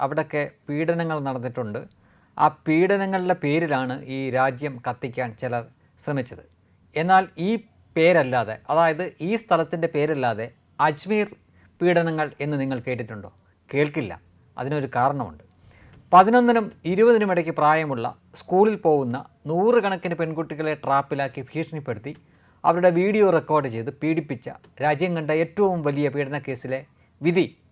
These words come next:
കഴിഞ്ഞ ദിവസം ഈ രാജ്യത്തെ കോടതി പുറപ്പെടുവിച്ചിരുന്നു. പക്ഷേ മലയാളി ഹേമ കമ്മീഷൻ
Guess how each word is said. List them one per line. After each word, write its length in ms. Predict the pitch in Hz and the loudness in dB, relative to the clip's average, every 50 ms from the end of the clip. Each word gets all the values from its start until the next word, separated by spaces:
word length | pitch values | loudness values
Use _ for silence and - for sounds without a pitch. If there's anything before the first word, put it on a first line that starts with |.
| _ _ _ _ _ _ - - | _ _ _ _ _ _ -2 2
കഴിഞ്ഞ 300 | 139 139 143 151 165 156 131 131 | 2 2 2 0 -2 -2 -2 -2
ദിവസം 320 | 127 139 - - 110 110 - _ _ _ _ _ _ _ _ - | -4 -4 -8 -8 -12 -12 -14 _ _ _ _ _ _ _ _ -6
ഈ 160 | 139 135 131 | -4 0 2
രാജ്യത്തെ 380 | 131 131 143 156 131 - 139 120 - | 2 2 2 -2 -4 -4 -8 -6 -2
കോടതി 320 | 131 139 139 135 113 113 110 _ _ _ _ _ - | 0 0 0 0 -2 -8 -14 _ _ _ _ _ -8
പുറപ്പെടുവിച്ചിരുന്നു. 720 | 139 139 135 139 - 147 123 110 98 - 104 98 - - - - - - - _ _ _ _ _ - | -6 -4 -4 -4 -4 -6 -6 -6 -8 -10 -14 -16 -16 -20 -20 -20 -20 -20 -20 _ _ _ _ _ -2
പക്ഷേ 300 | 156 156 - - 170 120 - - - - - - - _ - - 151 | -2 -2 0 -2 -4 -4 -4 -8 -20 -20 -20 -20 -20 _ -4 0 2
മലയാളി 420 | 151 165 180 185 185 175 165 143 - - - - - | 4 8 8 8 8 8 6 0 -6 -14 -16 -8 -2
ഹേമ 320 | 156 175 180 185 196 190 180 175 | 0 0 2 2 2 0 0 -2
കമ്മീഷൻ 340 | 170 170 160 147 - 165 | -4 -4 -4 -6 -6 -6